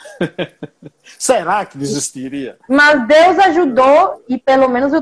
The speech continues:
Speaker 2: tava com, com uma cópia impressa que eu consegui digitar novamente, né? E daí fui trabalhando, trabalhando, mas o, o, o problema maior foi realmente conseguir quem,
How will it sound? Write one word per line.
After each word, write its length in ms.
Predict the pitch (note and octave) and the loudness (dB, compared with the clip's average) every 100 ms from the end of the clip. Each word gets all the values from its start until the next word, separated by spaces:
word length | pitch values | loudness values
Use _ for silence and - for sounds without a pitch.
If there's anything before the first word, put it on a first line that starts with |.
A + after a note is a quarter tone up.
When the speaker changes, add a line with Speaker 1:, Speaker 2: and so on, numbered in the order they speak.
| D#4+ | 0
Speaker 2:
tava 300 | E4 A#3 C#4 | 0 2 0
com, 260 | C4+ A#3+ | 0 -2
com 320 | A3+ G#3+ G3+ G3+ | -2 -2 0 0
uma 140 | A3 | -2
cópia 420 | - G#3+ A3+ D#4+ | -2 0 0 0
impressa 680 | E4 - B3+ C4 D4 F4+ E4+ | -2 0 2 0 0 -6 -8
que 120 | - | -10
eu 40 | |
consegui 500 | - G#3+ A3+ G3+ C4 | -8 -8 -8 -6 -4
digitar 680 | A3 A3 A3 C4 - G3 G3+ | -4 -4 -4 -6 -2 0 0
novamente, 720 | A#3 A#3+ C4 G3 D3 _ _ _ | -2 -2 -2 -4 -8 _ _ _
né? 240 | F#3+ F#3+ C#4 _ _ _ _ - - _ | -10 -10 -10 _ _ _ _ -20 -20 _
E 120 | E4 | 0
daí 760 | D#4+ - G4+ F#4+ G4 G#4 G#4+ G#4+ - - | 2 2 2 4 4 4 2 -2 -6 -4
fui 140 | F4+ | -2
trabalhando, 640 | F4+ F#4 G4+ F4 F4 F4+ F4 | 0 0 0 0 0 -2 -2
trabalhando, 480 | F4 D#4+ D4 E4+ | 0 2 0 0
mas 120 | E4+ D4+ | -2 -2
o, 60 | |
o, 640 | C#4 C#4+ - D#4 - - C4+ | -2 -2 0 0 -4 -10 -8
o 40 | |
problema 460 | - D#4+ D#4+ F4+ G4 | -4 0 0 0 0
maior 380 | G4 F4 E4+ | 0 2 0
foi 300 | F4 - F4+ | -2 -4 -4
realmente 500 | F4 F#4 C4+ D4+ D#4+ | 0 0 0 -4 -4
conseguir 560 | F4 F4 E4+ D4+ A3+ C4+ | -6 -4 -4 -4 -4 -4
quem, 320 | C#4 D4 D4+ | -2 -2 -2